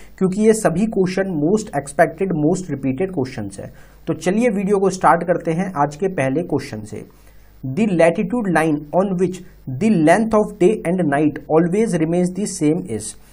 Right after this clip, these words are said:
तो जो अक्षांश रेखा होती है जिस पर दिन और रात की जो लंबाई होती है वो हमेशा समान होती है, same होती है, वो कौन सी आपकी, अ, latitude line रहेगी? तो वो हमारा equator रहेगा।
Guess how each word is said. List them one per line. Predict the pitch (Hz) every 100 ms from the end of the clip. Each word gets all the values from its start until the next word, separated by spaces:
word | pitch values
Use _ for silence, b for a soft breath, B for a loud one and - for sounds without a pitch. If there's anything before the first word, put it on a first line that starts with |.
| b b -
तो | 226
जो | 185 240 -
अक्षांश | - - 185 233
रेखा | 185 147 156 226
होती | 196 175 175
है | 190
जिस | 165 156
पर | - 190
दिन | 131 175 226
और | 226 185 160
रात | 139 170 -
की | 190
जो | 196
लंबाई | 127 135 143 190
होती | 180 - 180
है |
वो | 190 151
हमेशा | 151 156 196
समान | 185 139 131 190
होती | 180 175 175
है, |
same | 190 - 185 180
होती | 156 160
है, | 156 220 B B B 147
वो | 190 185
कौन | 202 214
सी | 233
आपकी, | 202 170 214 220 147
अ, | 143
latitude | 156 170 180 214 185
line | 151 160
रहेगी? | 127 123 120 127
तो | 165 151
वो | 156
हमारा | 151 - - -
equator | - 196 202 214
रहेगा। | 180 147 117 107